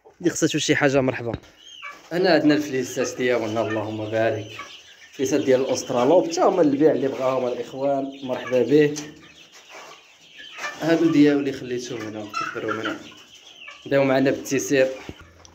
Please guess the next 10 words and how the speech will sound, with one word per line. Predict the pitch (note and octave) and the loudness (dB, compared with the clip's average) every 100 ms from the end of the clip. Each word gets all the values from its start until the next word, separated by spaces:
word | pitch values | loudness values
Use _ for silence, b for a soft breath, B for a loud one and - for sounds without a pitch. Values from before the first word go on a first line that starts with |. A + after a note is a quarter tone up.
| - _ | -20 _
هادو | D3+ | -4
الفقاصات | B2+ - B2 A2 A2 | -4 -4 -4 -2 -2
ديالنا، | A#2 A2 A2 A2+ - | 0 0 -2 -8 -12
عندي | - D#3+ G3+ | 0 4 6
انا | F#3 | 4
بحال | C3 F3 | 4 2
هاد | C#3+ | 2
الفقاصه | C#3 - C3+ B2+ | -2 -6 -4 -4
كنخدم | B2+ A#2 A#2 A2+ | -6 -6 -4 -2
بها، | A2+ B2+ | -2 -2